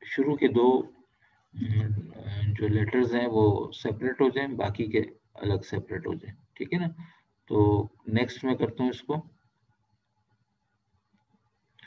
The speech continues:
तो आपसे location पूछ रहा है, let's say मैं इसको location, अ, ये दे देता हूँ, this one,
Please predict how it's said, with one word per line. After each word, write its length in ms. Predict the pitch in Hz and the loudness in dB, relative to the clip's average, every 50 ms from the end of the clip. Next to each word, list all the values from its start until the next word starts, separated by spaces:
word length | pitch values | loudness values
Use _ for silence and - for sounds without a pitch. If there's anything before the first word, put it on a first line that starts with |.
| - _ _ _ _ _ - | -20 _ _ _ _ _ -4
तो 80 | - | -2
आपसे 200 | 113 107 - - | -2 0 2 2
location 480 | 127 123 113 - 135 120 - 135 113 104 | 2 2 4 4 2 2 4 2 0 0
पूछ 280 | - - - - - 101 | -2 -2 -4 -4 -4 -6
रहा 100 | 98 95 | -6 -8
है, 120 | 98 - - _ _ _ _ _ _ - | -8 -12 -16 _ _ _ _ _ _ -4
let's 280 | 117 120 110 - - - | -2 -2 -2 0 2 4
say 120 | 131 131 131 120 - - - | 6 6 6 2 0 -2 0
मैं 140 | 110 110 110 | 2 2 2
इसको 200 | 110 - - 113 | 2 0 0 0
location, 540 | 107 107 104 - 107 104 - - 139 160 165 - - - - _ _ _ _ _ _ _ _ _ _ _ _ _ _ _ _ _ _ _ _ _ _ _ _ _ _ _ _ _ - | 0 0 2 4 2 2 2 0 -2 -2 -4 -4 -6 -12 -18 _ _ _ _ _ _ _ _ _ _ _ _ _ _ _ _ _ _ _ _ _ _ _ _ _ _ _ _ _ -14
अ, 280 | - 87 95 95 95 95 95 | -12 -10 -10 -8 -6 -6 -4
ये 260 | 95 92 101 110 107 | -4 0 2 2 2
दे 180 | - - - | 2 0 -4
देता 260 | - - - - - - | -10 -12 -14 -16 -18 -18
हूँ, 80 | 87 - _ _ _ _ _ _ _ _ _ _ _ _ - | -18 -20 _ _ _ _ _ _ _ _ _ _ _ _ -12
this 180 | 107 101 - - | -12 -12 -12 -14
one, 160 | - - - | -16 -18 -18